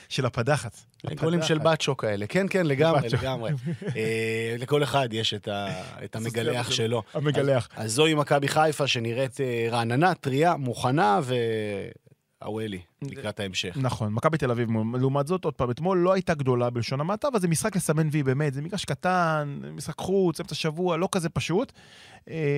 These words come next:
Speaker 1: הבס-, ב-, בצד הבשורות של מכבי תל אביב, אני חושב שזה מתחיל להיראות דור פרץ שאנחנו זוכרים,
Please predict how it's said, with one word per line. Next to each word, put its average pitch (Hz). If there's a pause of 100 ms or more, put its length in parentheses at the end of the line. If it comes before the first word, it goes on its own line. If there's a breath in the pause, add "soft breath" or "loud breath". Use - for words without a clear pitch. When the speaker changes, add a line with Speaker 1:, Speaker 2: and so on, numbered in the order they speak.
(400)
Speaker 1:
הבס-, 139
ב-, 143
בצד 180
הבשורות 165
של 170
מכבי 147
תל 147
אביב, 143
אני 131
חושב -
שזה 143
מתחיל 175
להיראות 147 (160)
דור 139
פרץ 135
שאנחנו 127
זוכרים, 123